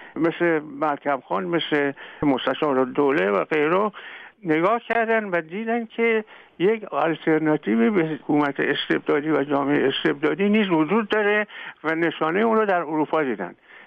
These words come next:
یعنی اینکه بر اساس تماس نسبتاً نزدیک با اروپا متوجه شدن که جامعه اصلاً نباید، لزومی نداره استبدادی باشه،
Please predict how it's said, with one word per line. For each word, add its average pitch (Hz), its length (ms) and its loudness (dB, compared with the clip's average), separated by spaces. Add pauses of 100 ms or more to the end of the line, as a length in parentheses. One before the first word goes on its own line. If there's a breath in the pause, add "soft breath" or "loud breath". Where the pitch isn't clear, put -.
(120)
یعنی 160 220 0
اینکه 208 320 2
بر 151 200 2
اساس 156 360 -2 (140)
تماس 180 360 -2
نسبتاً 151 640 0
نزدیک 147 500 0
با 143 120 0
اروپا 147 420 0
متوجه 170 500 -2
شدن 202 340 -2 (320 loud breath)
که 170 140 0
جامعه 160 380 0
اصلاً 196 280 -2
نباید، 208 360 0 (360)
لزومی 151 500 2
نداره 208 440 0
استبدادی 147 540 0
باشه، 110 400 -2